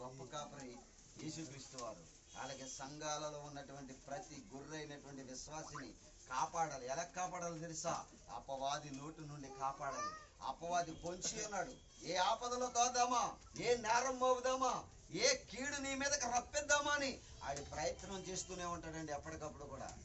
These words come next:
ఎప్పటికప్పుడు కూడా ప్రయత్నం చేస్తూ ఉంటాడు. ఎలాగో తెలుసా? దానియేలు మీదకి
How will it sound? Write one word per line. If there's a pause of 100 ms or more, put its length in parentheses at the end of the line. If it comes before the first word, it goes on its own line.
(160)
ఎప్పటికప్పుడు
కూడా (240)
ప్రయత్నం
చేస్తూ
ఉంటాడు.
ఎలాగో
తెలుసా? (280)
దానియేలు
మీదకి